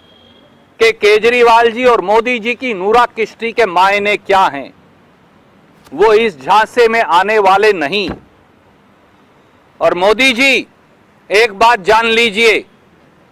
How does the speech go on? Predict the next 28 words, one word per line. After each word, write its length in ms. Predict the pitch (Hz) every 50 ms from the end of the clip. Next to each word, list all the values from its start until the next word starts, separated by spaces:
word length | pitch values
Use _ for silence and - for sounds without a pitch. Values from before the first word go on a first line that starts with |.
| _ _ _ _ -
कांग्रेस 480 | - 220 240 247 254 262 269 269 240 -
के 120 | - 247
अनेकों 600 | 233 220 233 247 285 294 302 302 - - 294 285 262
नेताओं 540 | 240 240 240 233 - 269 240 240 247 247 233
पर 240 | - - 202 151 - _ _ _ _ _ _ _ _ _ _ _ _ _ _ _ _ _ _ _ _ _ _ _ _ -
गुजरात 580 | 147 214 240 214 233 240 247 254 262 262 -
से 200 | - - 254 240
लेकर 480 | 220 220 226 233 226 - 320 330 339 - _ _ _ _ _ _ _ _ _ _ _ _ _ _ _ _ _ _ _ _ _ _ _ -
और 200 | 190 220 233 214
दूर 300 | 185 180 254 269 285 269
उत्तर 340 | 247 247 - - 294 269 262
पूर्व 420 | - - 254 247 262 262 262 240 - -
तक 280 | 269 269 233 - - - _ _ _ _ _ _ _ _ _ _ _ _ -
आपने 380 | - 214 226 233 - 226 240 233
अनेकों 540 | 220 190 185 208 226 226 - - 254 233 202
बार 260 | 220 214 220 220 185 165
ईडी 280 | 180 190 196 180 208 214
और 160 | 214 214 190
सीबीआई 640 | 175 - 190 190 190 175 202 208 214 214 220 226 220
और 200 | 214 202 190 180
income 380 | 196 202 202 - 226 220 214 202
tax 380 | - 226 226 220 175 - - 202
और 140 | 185 170
सीबीडीटी 760 | 147 - - 226 226 208 214 214 196 185 208 202 202 233 214 185
इस्तेमाल 480 | 160 - - 196 185 190 196 202 202
करके 400 | 190 - 185 170 - - 220 214
देख 300 | 160 156 170 170 165 -
ली, 220 | 185 190 185 147